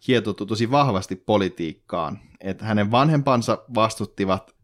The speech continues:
Manuel Estrada Cabralin diktatuuria, johon me päästään kohta hieman tarkemmin tutustumaan – mutta tämän seurauksena,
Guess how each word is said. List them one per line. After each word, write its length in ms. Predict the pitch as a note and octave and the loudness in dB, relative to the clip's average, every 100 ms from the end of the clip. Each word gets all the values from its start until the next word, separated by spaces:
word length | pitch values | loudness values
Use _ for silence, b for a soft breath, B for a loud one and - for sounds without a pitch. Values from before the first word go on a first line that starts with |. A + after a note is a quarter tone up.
| _ | _
Manuel 440 | G#2 G#2 G#2 G2 F#2 | 2 4 4 4 2
Estrada 500 | G2 - G#2+ G2 F#2 | 0 0 2 2 2
Cabralin 720 | - G2 G2 G#2 G2 F#2+ F#2+ | 0 2 4 4 4 4 2
diktatuuria, 720 | A#2 B2 G#2 A2 G2+ G2 G2 F#2 | 2 0 -2 2 2 4 2 0
johon 180 | F#2 F2+ | -2 -2
me 40 | |
päästään 400 | F2 F2+ - E2+ | -2 -2 -2 -2
kohta 340 | F#2+ F2+ - | -2 -4 -4
hieman 300 | F2+ F#2+ F2+ | -2 0 0
tarkemmin 380 | F#2+ G2+ F#2+ F2 | 0 -2 0 -2
tutustumaan – 720 | A2 C3 A#2+ - G2 F#2 F#2 - B B B B B | 0 0 0 0 2 2 0 -4 B B B B B
mutta 460 | G#2+ B2 C3 - G#2+ | 4 4 2 -2 0
tämän 320 | A2+ G#2+ G2+ | 2 4 4
seurauksena, 760 | G2 F#2+ F2+ F2+ - F#2+ F2+ | 2 2 2 0 0 0 0